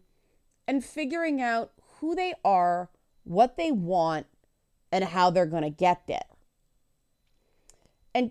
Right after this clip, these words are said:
teenagers tend to do this in the context of adult involvement that simultaneously invalidates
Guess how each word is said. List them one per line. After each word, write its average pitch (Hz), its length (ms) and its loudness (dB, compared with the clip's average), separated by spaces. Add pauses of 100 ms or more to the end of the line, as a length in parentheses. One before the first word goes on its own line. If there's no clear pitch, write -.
teenagers 415 680 -4
tend 320 360 -6
to 349 80 -6
do 254 280 -4
this 240 280 0
in 226 80 -6
the 196 80 -4
context 277 680 -6
of 185 120 -8
adult 233 500 0
involvement 202 800 -2
that 151 160 -8
simultaneously 277 1300 -2
invalidates 339 1120 2